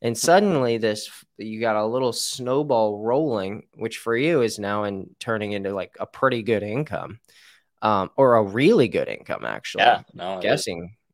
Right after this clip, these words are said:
Speaker 1: you're making more than what you were making before, for sure.
Speaker 2: Yep.
Speaker 1: Um, so anyway, yeah, I just, I think that's so powerful. And it's,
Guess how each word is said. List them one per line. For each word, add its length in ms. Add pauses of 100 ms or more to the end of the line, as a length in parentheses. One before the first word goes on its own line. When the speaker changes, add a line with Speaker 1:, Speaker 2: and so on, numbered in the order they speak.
Speaker 1:
you're 120
making 460
more 300
than 180
what 120
you 80
were 100
making 580
before, 460
for 160
sure. 480 (320)
Speaker 2:
Yep. 260 (160)
Speaker 1:
Um, 500 (320)
so 220
anyway, 540
yeah, 260
I 140
just, 340
I 80
think 220
that's 220
so 240
powerful. 760
And 160
it's, 300